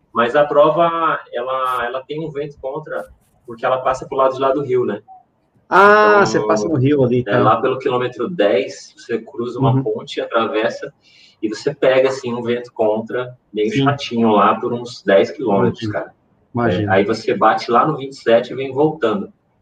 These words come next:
Speaker 1: E aí, mas a prova é muito plana, absolutamente plana, passada a ferro. E tem, tem um miolo ali no centro de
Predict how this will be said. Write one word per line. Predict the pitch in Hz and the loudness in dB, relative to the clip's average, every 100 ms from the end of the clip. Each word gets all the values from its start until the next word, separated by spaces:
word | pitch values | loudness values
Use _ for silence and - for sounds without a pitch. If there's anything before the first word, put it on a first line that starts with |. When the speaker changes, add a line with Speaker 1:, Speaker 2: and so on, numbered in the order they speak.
| _ _ - - | _ _ -20 -6
Speaker 1:
E | 101 | 0
aí, | 104 107 117 127 127 131 123 | 2 2 0 -2 -2 -4 -2
mas | 143 170 | -2 0
a | |
prova | - - 254 | 0 -2 -2
é | |
muito | 226 233 - | -2 -4 -2
plana, | - 147 170 160 - 92 | 2 4 4 2 -2 -8
absolutamente | 104 - 160 160 151 151 | -8 -2 -2 0 -4 -4
plana, | - 123 117 | -6 -4 -4
passada | - 117 - 151 | -2 -4 0 0
a | 165 | 0
ferro. | - 117 113 - - | 0 -2 -2 -6 -12
E | 104 107 320 - | -6 -4 -4 -2
tem, | - 240 392 240 226 190 185 - | -2 -2 -8 -10 -10 -10 -14 -6
tem | 139 | -2
um | 175 | 0
miolo | 156 127 135 135 | 2 4 6 6
ali | 117 120 | 4 2
no | 110 | -2
centro | - 123 151 - - | -4 -4 -4 -8 -16
de | 101 101 95 90 | -10 -10 -10 -14